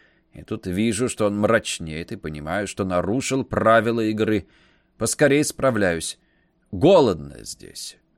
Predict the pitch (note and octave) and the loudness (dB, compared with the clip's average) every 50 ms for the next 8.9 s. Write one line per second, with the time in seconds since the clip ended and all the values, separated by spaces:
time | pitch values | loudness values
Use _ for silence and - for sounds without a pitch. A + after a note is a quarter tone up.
0 | _ _ _ E2+ F2+ F2 F#2 G#2+ C3 B2 F2 C#2+ C2+ A1+ G1+ - - - - - | _ _ _ -6 -6 -4 -4 -4 -4 -4 -4 -6 -8 -10 -12 -14 -16 -16 -16 -18
1 | _ _ _ _ _ _ - - - C#3 D#3+ - - - - A2 F#2 F2+ F2+ E2 | _ _ _ _ _ _ -6 2 2 2 4 2 -2 -4 -4 0 0 0 0 0
2 | C#2+ - D2 D2+ F2 A#2 D#3+ F3 B2+ C3+ D#3 D#3 D#3+ D#3+ C#3 A2 A2 A#2+ - - | -4 -4 -4 2 4 6 6 6 6 4 0 0 0 0 2 0 0 -2 -2 -6
3 | F#2+ F#2 F#2 E2+ - - D#2+ D2 C2 A1+ G1+ - - - - - _ _ _ _ | -6 -6 -6 -6 -8 -6 -6 -6 -6 -8 -10 -14 -16 -18 -18 -20 _ _ _ _
4 | _ _ _ _ _ _ _ _ _ _ _ _ _ _ _ _ - G2 G#2+ G2 | _ _ _ _ _ _ _ _ _ _ _ _ _ _ _ _ -2 -2 -2 -2
5 | F2 E2+ F#2+ C3 C3+ C#3+ E3+ E3+ D#3+ D3+ C#3+ C3 C3 C3 C#3 C#3 C3 - B2+ A#2+ | -2 0 2 4 4 4 2 0 0 -2 -2 -2 -2 -2 -4 -4 -4 -4 -4 -2
6 | A2 G#2 A#2 A2 A#2+ B2+ A#2+ A#2 G#2+ - - A2 G2+ G#2+ G2 F2+ G#2+ G2+ F#2+ A2+ | -2 -2 -2 -2 -2 -2 -4 -4 -6 -6 -8 -6 -6 -6 -4 -4 -4 -4 -4 -4
7 | A2+ G#2 G2+ F#2 - - - - G2+ G#2 G#2+ F2+ - - _ - G2 F#2 G2 F2+ | -6 -6 -6 -8 -10 -12 -12 -12 -8 -6 -6 -6 -8 -10 _ -8 -4 -4 -4 -4
8 | - G2 F2 - - - - G2 F#2 F#2 F2 E2+ D#2+ F2+ F2 D#2+ D#2 C2+ | -4 -6 -6 -6 -8 -4 -4 -2 -2 -2 -4 -4 -4 -6 -6 -6 -8 -12